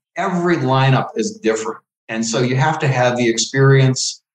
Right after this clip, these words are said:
without the fear to go and try and do different things depending on what your resources are and what the situation. Did that answer your question?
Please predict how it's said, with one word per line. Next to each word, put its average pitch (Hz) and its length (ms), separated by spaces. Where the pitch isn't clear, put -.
without 135 640
the 120 100
fear 110 640
to - 180
go 135 260
and 117 140
try 131 500
and 110 180
do 113 160
different - 480
things 123 400
depending 120 420
on 104 340
what 131 220
your 110 140
resources 110 640
are 95 240
and 95 80
what 98 100
the - 80
situation. - 300
Did 139 120
that 165 100
answer 165 300
your 165 80
question? - 320